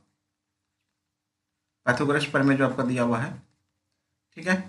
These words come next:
थ्योरम, ठीक है,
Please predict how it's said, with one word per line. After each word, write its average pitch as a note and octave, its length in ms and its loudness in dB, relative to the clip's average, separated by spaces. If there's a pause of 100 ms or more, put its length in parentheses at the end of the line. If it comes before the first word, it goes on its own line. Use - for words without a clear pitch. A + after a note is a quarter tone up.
(4000)
थ्योरम, G2+ 320 0
ठीक E3+ 160 -8
है, G3+ 100 2